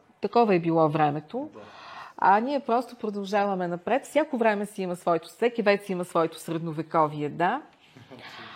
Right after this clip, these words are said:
Speaker 1: А, така, а сега, общо взето, да, точно така. И, а, продължаваме, седемдесет и четвърта година. Това са Алберт Клод, Кристиан Дедюф, а, и Джордж Па-,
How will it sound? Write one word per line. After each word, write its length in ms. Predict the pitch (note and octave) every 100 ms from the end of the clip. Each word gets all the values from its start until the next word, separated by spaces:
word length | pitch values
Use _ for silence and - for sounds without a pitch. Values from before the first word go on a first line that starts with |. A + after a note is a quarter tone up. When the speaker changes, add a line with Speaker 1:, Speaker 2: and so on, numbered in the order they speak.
| - -
Speaker 1:
А, 460 | - G3 F#3+ F#3+ F#3 E2+ - _ _ _ -
така, 460 | A3+ - A#3 G#3 -
а 80 | G3
сега, 640 | - G#3 B3 C#4+ C#4+ C4+ - _ E3+ -
общо 300 | A#3 A#3 G#3+
взето, 300 | G#3 A#3 -
да, 400 | F#3 G3 F#3 - - _
точно 320 | G3 F3+ -
така. 480 | - E3+ G#3 B3+ C#4 - - - - -
И, 440 | - G#3+ B3+ C4 -
а, 260 | A3 G#3 G#3
продължаваме, 800 | G#3 G3 F#3 F3+ A3+ C#4+ B3
седемдесет 600 | C#4 G#3 G#3 G3 - A3+
и 20 | A#3+
четвърта 420 | - - A#3 G#3+
година. 420 | F3+ F3 A#3 C4
Това 240 | C4 A3
са 340 | A3 - G#3 F#3+ -
Алберт 440 | F#3+ G#3+ F#3+ - -
Клод, 320 | F3+ G3+ B3+
Кристиан 680 | - G3 - - F#3+ F#3+ F3
Дедюф, 640 | F3 E3 D#3+ G3 C#4+ - - - - - -
а, 220 | F3 F3+
и 440 | - G3+ A3+ A#3 - F3
Джордж 540 | G3+ G3+ G3 - -
Па-, 260 | F3 D3+